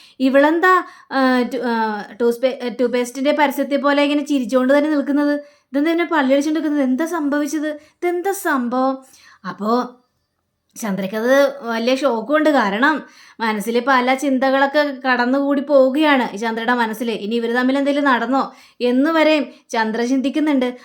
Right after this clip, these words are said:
അങ്ങനെ രേവതിയാണെങ്കിൽ ചിരിച്ച് ചിരിച്ചുകൊണ്ട് താഴത്തേക്ക് ഇറങ്ങി വിളക്ക് കത്തിക്കാനായിട്ട് ഒരുങ്ങുകയാണ്. അപ്പൊ വിളക്ക് കത്തിക്കാനായിട്ട് പോയി കഴിഞ്ഞപ്പോഴേക്കും, "രേവതി അവിടെ നിന്നേ." അപ്പോ, ഏ, ഈ രേവതി ചിരിച്ചുകൊണ്ട് തന്നെ ചോദിക്കണം, "എന്താ അമ്മേ?" എന്ന് ചോദിച്ചു കഴിഞ്ഞപ്പോഴേക്കും, "നീ എവിടെ പോകുന്നു?"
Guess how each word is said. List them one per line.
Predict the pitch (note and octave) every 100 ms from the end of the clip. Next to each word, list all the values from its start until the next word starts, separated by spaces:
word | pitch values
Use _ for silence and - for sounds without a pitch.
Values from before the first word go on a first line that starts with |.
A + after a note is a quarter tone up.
| -
അങ്ങനെ | A3 G#3+ G3 G#3+ A#3+ A#3+ _ -
രേവതിയാണെങ്കിൽ | A#3+ B3 B3+ C#4+ C#4+ A#3 A3+ B3
ചിരിച്ച് | B3 C4 B3 C#4
ചിരിച്ചുകൊണ്ട് | B3+ A#3 G#3 B3+ G#3+ G3+ B3 C4+ - -
താഴത്തേക്ക് | A#3+ A3+ A#3+ A#3+ C#4 B3+
ഇറങ്ങി | A3 G3+ F#3+ G#3+ D4 - _ B3
വിളക്ക് | C4 C4+ C#4+
കത്തിക്കാനായിട്ട് | D4 C#4+ C#4+ B3 C4 C4 B3+
ഒരുങ്ങുകയാണ്. | C#4+ C#4 C#4+ D4 C4 E3+
അപ്പൊ | - G#3
വിളക്ക് | A3 G#3+ G#3+
കത്തിക്കാനായിട്ട് | C4 B3+ B3+ C4
പോയി | C4 C4
കഴിഞ്ഞപ്പോഴേക്കും, | C4 C4 B3+ C4 C4 C4+ C4 F#3+
"രേവതി | A#3+ C4 D4 D#4
അവിടെ | - A3+ B3+
നിന്നേ." | C#4 C4+ C4+ C4 - _ -
അപ്പോ, | G#3+ A3 A3+ B3 A#3+ _ _ A#3
ഏ, | B3+ B3 G#3+ A#3 A3+
ഈ | A3
രേവതി | B3+ B3 A#3+ C4
ചിരിച്ചുകൊണ്ട് | C#4+ B3 C4 C4+
തന്നെ | C#4 C#4+
ചോദിക്കണം, | D4 C#4 C#4+ C#4
"എന്താ | B3 A#3+ D#4 C#4+
അമ്മേ?" | B3+ A#3+ B3+
എന്ന് | D#4 A#3
ചോദിച്ചു | A#3 B3+ C4
കഴിഞ്ഞപ്പോഴേക്കും, | C4 B3+ C4+
"നീ | C#4
എവിടെ | E4+ D#4+
പോകുന്നു?" | E4+ E4 C#4+ C4+